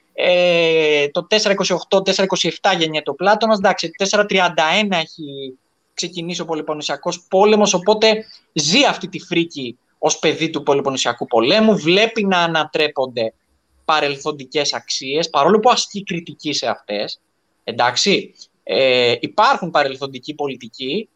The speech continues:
ε, στους οποίους δείχνει να είναι λίγο πιο επίοικείς, όπως για παράδειγμα ο Αριστίδης ο Δίκαιος. Άρα βλέπει και αυτός ο Πλάτωνας να ανατρέπονται αξίες, βλέπει την οχλοκρατία. Δεν πρέπει δηλαδή να πέσουμε στην παγίδα,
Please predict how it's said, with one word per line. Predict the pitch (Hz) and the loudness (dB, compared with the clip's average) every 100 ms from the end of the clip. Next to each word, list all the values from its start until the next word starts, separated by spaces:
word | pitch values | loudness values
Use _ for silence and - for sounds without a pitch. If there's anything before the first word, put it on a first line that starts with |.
| _ _ | _ _
ε, | - 180 180 160 | -2 2 2 2
στους | - - | 0 0
οποίους | 220 339 277 | 0 -2 0
δείχνει | 339 330 | 0 2
να | 294 | 4
είναι | 277 349 | 4 4
λίγο | 320 339 370 | 4 4 4
πιο | 370 - 339 330 254 | 2 0 4 6 8
επίοικείς, | 196 196 190 165 165 147 | 6 2 -4 -4 -4 -2
όπως | 214 240 | 0 0
για | |
παράδειγμα | 240 247 262 | 4 4 6
ο | 262 | 4
Αριστίδης | 247 - 277 262 | 4 0 -2 0
ο | 262 | 0
Δίκαιος. | 247 277 - 151 113 - _ - | 0 -4 2 2 2 -4 _ -2
Άρα | 180 175 | -2 0
βλέπει | 151 214 214 | 2 2 2
και | 170 | -4
αυτός | - 190 | -4 -4
ο | |
Πλάτωνας | 180 196 196 | 0 2 2
να | 185 | 2
ανατρέπονται | 185 175 175 196 202 196 196 | 2 2 2 0 2 4 4
αξίες, | 185 - 202 139 | 4 0 2 0
βλέπει | 135 151 180 185 196 | 0 2 2 0 -6
την | - 180 | -4 -4
οχλοκρατία. | 175 180 170 170 165 220 208 131 98 _ _ - - - _ - _ | -2 -4 0 0 0 2 2 2 0 _ _ -20 -20 -20 _ -20 _
Δεν | - 123 175 | -10 -2 2
πρέπει | 175 196 | 2 2
δηλαδή | 202 170 185 | 2 2 2
να | 180 | 0
πέσουμε | 185 185 202 | 0 -2 -4
στην | - 170 | -4 2
παγίδα, | 147 139 139 135 139 143 | 2 2 -2 2 2 2